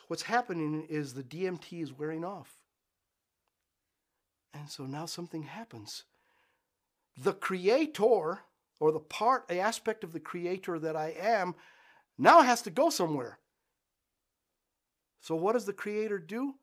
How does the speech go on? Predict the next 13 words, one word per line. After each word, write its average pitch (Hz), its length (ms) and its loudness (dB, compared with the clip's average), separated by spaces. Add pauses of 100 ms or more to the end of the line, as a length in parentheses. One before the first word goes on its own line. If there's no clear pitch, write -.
(240)
Creates 208 680 -2 (100)
a 175 100 2
world 170 1000 2 (280)
to 165 80 -10
come 196 300 -6
back 175 380 -6
into. 185 560 -4 (560)
So 190 520 -2 (2000)
little 285 340 2
by 220 220 0
little, 240 500 -4
I 180 280 -8
start - 600 -8